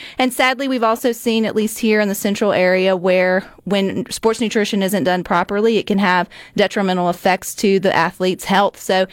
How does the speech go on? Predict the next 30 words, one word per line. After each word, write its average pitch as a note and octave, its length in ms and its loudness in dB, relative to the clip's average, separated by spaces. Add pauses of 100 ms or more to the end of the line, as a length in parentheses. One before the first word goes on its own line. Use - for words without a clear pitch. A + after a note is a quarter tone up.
(240)
as A#3 180 0
a A3+ 60 -4
dietitian, A#3+ 480 0
man, A#3 160 2
it, G#3 120 -2
it G3 100 -4
makes A3 200 -2
me A3 60 0
super A3+ 300 0
excited G3 360 0
for F#3+ 120 -4
people G3 240 -2
to F#3 80 -2
finally F#3+ 320 -2
recognize F#3 640 -2
that F#3+ 100 -4
this F#3+ 180 -2
is F#3+ 140 -2
one F#3+ 100 0
of F#3+ 60 0
the F3+ 80 0
tools G3 420 -2
in F#3 220 -2
a F3+ 40 -6
tool B3 200 2
belt F#3+ 300 2 (320)
that G3 220 2
everybody's G#3+ 580 0
doing A3 260 2
anyway. C4 320 2